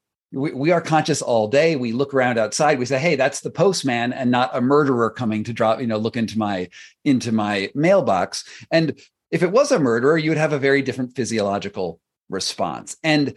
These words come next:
and the thing, the cool thing about ice water is it's so predictable, right? I know how you're gonna feel when you get in there. I know that the way I feel in ice water is precisely how you are gonna feel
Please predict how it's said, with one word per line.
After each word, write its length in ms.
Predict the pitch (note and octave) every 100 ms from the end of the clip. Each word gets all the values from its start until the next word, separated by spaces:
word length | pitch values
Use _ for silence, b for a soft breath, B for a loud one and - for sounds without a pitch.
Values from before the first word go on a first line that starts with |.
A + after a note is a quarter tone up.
| B _ _
and 120 | E3
the 60 | D3
thing, 280 | - A#3+ E3+
the 80 | E3+
cool 280 | - E4
thing 200 | C4+ A#3+
about 180 | F3 D3
ice 200 | C3+ D3
water 240 | F3 G3 E3+
is 120 | C3
it's 180 | G#2+ -
so 420 | - D#3+ E3 -
predictable, 1040 | - A#2+ G#2+ - C3+ - F3+ E3 F#3+ B3 - _ _ -
right? 240 | D3+ F3 D3+ - -
I 160 | D#3+
know 380 | F3 E3+ F#3 G3
how 120 | D#3+
you're 200 | E3 D3+
gonna 200 | C#3 C3+
feel 520 | B2 E3 D3 F2+ C#2+ -
when 160 | B2+
you 60 | A#2+
get 180 | A#2+ A#2
in 140 | G#2+
there. 200 | F#2+ - D3
I 160 | F#3
know 180 | F#3+ F#3
that 300 | D#3 - -
the 80 | C3+
way 160 | C#3 C3
I 200 | D3 F#3
feel 240 | G3 G3
in 60 | F3+
ice 200 | F3 F3
water 240 | F3 E3+
is 200 | C#3+ - - _
precisely 1200 | G#3 G3+ - - F4 G4 G4+ - C#3+ A2+ F#2+ - _ _ -
how 140 | E3
you 280 | D3+ D3+ D3+
are 140 | C3+
gonna 200 | A#2+ F#2+
feel 460 | - A#2 F#2 C2+